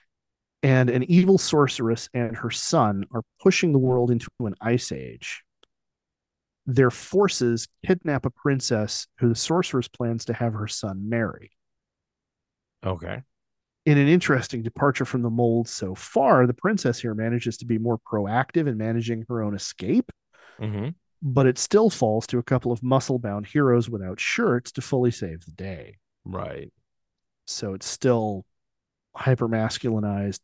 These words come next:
Speaker 1: male figures, you know, pulling out the win in the end. Um,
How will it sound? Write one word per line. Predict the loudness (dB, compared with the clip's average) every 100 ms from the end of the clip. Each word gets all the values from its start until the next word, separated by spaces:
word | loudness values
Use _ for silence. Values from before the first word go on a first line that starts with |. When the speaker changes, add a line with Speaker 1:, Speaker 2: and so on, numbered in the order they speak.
| -8
Speaker 1:
male | -6 -4 -2
figures, | 4 6 6 6 6 6 4 0 -8 -12 _ _ _ _ _ _ _ _
you | -2 0
know, | 0 -2
pulling | 2 2 2
out | -2 -4
the |
win | -2 0 -2 -4 -8 -8
in | -6
the | -6
end. | -10 -16 _ _ _ _ _ _ _ _ _ _ _ _ _ 2
Um, | 4 6 4 0 -4